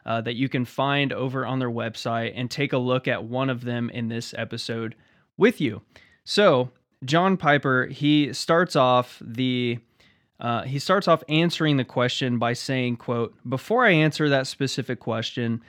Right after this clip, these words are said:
let me lay out again the reasons we should be seriously concerned with Roman Catholic teaching.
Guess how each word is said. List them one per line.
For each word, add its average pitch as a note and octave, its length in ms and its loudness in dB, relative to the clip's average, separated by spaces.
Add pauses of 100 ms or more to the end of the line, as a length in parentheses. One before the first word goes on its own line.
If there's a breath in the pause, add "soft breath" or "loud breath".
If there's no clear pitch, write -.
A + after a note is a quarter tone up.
(240 soft breath)
let D#3 220 2
me F#3+ 160 4
lay C#3+ 260 6
out C#3+ 220 6
again B2 500 0
the A#2+ 200 -4
reasons C#3 640 2
we C3 220 0
should C#3+ 200 -2
be B2 140 0
seriously D#3 640 -2
concerned B2 640 -4
with A#2 160 -6
Roman B2 380 -2
Catholic A#2 420 -6
teaching. G2 540 -10